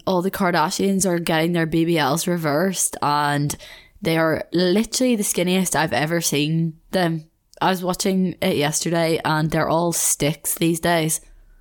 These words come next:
When are we ever gonna learn that body types are not a fucking trend?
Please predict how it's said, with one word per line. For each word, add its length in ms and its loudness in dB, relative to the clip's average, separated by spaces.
When 640 2
are 180 2
we 140 2
ever 360 0
gonna 220 0
learn 520 2
that 320 0
body 320 0
types 500 -2
are 80 0
not 180 0
a 40 -2
fucking 580 -2
trend? 640 2